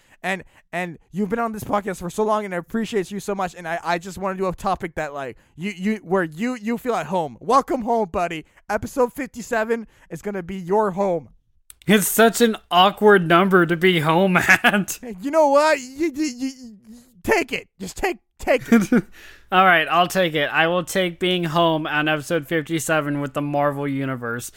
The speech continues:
Speaker 2: and you will be destroyed.
Speaker 1: Oh, yeah, no, I, I, <laughs> you're so done.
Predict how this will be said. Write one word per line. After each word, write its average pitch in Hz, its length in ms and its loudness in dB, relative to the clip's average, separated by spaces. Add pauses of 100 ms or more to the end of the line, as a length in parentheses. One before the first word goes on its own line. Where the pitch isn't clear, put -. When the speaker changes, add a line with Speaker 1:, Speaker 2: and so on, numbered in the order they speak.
Speaker 2:
and 151 220 -2
you 156 220 0
will 151 180 -2
be 139 200 -4
destroyed. 127 640 -8 (220)
Speaker 1:
Oh, 262 280 6
yeah, 262 320 6
no, 240 320 -2
I, 262 280 -2
I, - 320 -6 (240)
<laughs> 392 60 -8
you're 330 100 -8 (180)
so - 420 -8
done. 262 280 -6